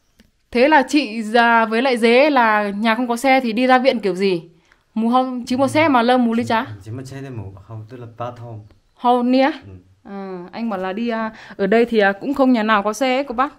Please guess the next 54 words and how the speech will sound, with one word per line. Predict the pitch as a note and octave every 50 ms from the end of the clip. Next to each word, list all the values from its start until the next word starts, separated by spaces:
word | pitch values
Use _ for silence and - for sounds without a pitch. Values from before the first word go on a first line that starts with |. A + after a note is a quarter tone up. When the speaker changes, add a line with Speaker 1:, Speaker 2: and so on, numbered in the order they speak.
| _ _
Speaker 1:
Thì | - G#3+
anh, | G3+ F3+ C3 A#3 A#3 A#3
à, | G3+ F#3+ A3 G#3
chị | G#3 - B3+ G#3
phải, | A3+ - F#3+ F#3 F#3
à, | F#3 F#3
chạy | F#3 - C4 - A3
sang | - B3+ B3+ A#3+
dưới | A3+ A3+
này, | A#3+ C4 C4 A3 - - - - - _ -
là | A3 A3 G#3
cái | - A3 G#3 -
thôn | C4+ B3+ B3+ A#3
ở | G3
bên | G#3+ A#3+ B3+ A3
dưới | A#3+ A3+ A3
ấy. | C4+ D#4 - - _ _
Thôn | _ - A#3+ A#3
này | A3+ G#3+ G#3
là, | G3+ G3 F#3+ F#3+ F#3+ F3+ F3+ F3+ _ - - _ _ _ _
ờ, | - G3+ G3+ G3 F#3+ F#3+ F#3 F#3+ - _ _ _ - _ _ _ _ _ _ _ _ _
đây | - G#3+ G3+ -
là | G3+ G3
gần | F#3 F#3+ G3+ G3
trường | F3 - G#3+ G3
học, | G3+ G3+ - -
gần | G3+ G#3 G#3 G#3 G3+
đường | G3 A3 G#3 -
to | - - B3+ B3+ B3 B3
luôn. | B3+ C4 C4 B3+ A3 -
Đấy, | A3 G3 G#3 A3+
đường | A3+ A#3 A3+ G#3
to | - A#3
là | A#3 A3+
ở | F3 F#3+ F#3+
trên | - A3+ A#3
này | A#3 A3 G#3
rồi. | G3+ G#3 G3+ F#3+
Thì | - - F#3+
là | F#3 F#3+ F#3+ F3+ F3+
chị | - - A#3+ E3+
cũng, | - A3+ B3+ C4
à, | B3+ A#3+
xuống, | A#3+ - G#3 G3+ A3
à, | A#3+ B3 B3 -
tận | B3 - G#3+
dưới | G3+ G#3+ G#3
này | A#3 B3+ B3 G#3+ G#3
để, | F#3+ F#3 F3+
à, | F3+ F3+ F3+ F#3 - - - - _ _
nhờ. | - G#3+ A3 G#3+ G3+ F#3+ F3+ - _ _ -
May | A3+ A3+ A#3 A#3
mà | A3+ G#3+ G3+ G3
cũng | G3 A3+ C#4+ C#4+